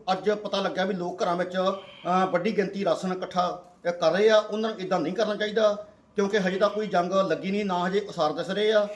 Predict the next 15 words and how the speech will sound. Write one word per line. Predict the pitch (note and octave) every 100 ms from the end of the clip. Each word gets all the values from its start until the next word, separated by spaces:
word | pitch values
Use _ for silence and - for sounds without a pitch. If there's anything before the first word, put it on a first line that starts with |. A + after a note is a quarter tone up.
| - - -
ਪਰ | G#3+
ਜੇ, | G#3+ F#3 A3 - - - - -
ਅਹ, | F#3+ G3+ - - - _ -
ਆਪਾਂ | G3 A#3+
ਇਸ | A#3
ਤਰ੍ਹਾਂ | A3+ A#3
ਲਾਗੇ | G3 F#3+
ਕਰਨ, | G#3 F#3 F3 G3+ A3+ - - _ -
ਕਿਉਂਕਿ | G#3 G#3
ਜਿਹੜੇ | A3+
ਮੁਨਾਫਾਖੋਰ | A3+ F3+ D#3+ G#3+ G#3+
ਲੋਕ | G3 F3 F3
ਆ, |
ਉਹਨਾਂ | G#3 A#3 A3+
ਨੇ | G#3+